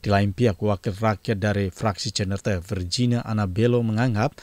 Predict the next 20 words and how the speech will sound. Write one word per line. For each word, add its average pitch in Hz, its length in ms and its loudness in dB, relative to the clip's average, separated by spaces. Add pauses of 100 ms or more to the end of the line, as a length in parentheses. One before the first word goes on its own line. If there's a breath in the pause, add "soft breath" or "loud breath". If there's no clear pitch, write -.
(220 loud breath)
aksi 110 320 -2
membakar 98 720 0
bendera 95 400 -2
Portugal 107 480 -4
merupakan 95 720 -4
pelanggaran. 85 640 -2 (520 loud breath)
Para 120 220 4
pendukung 139 480 0
Portugal 135 400 0
di 127 80 2
Timor 117 320 0
Leste 120 240 -2
membakar 95 560 -2
bendera 104 480 0
Portugal 110 560 -4
saat 101 320 -2
Portugal 104 480 -2
kalah 104 400 -4
dengan 95 320 -4
Belgia 123 480 0